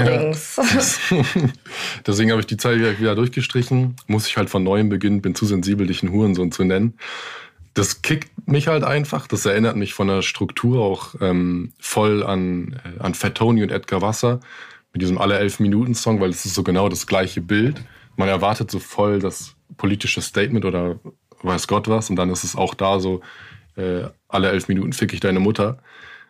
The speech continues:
Speaker 2: Ähm, und deswegen, also mich hat's einfach direkt gecatcht und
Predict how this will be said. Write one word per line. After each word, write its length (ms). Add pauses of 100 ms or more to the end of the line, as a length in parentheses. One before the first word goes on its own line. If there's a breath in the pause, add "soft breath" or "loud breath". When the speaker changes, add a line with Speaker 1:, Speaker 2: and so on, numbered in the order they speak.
(140)
Speaker 2:
Ähm, 600 (520)
und 140
deswegen, 340
also 160
mich 140
hat's 160
einfach 260
direkt 300
gecatcht 500
und 320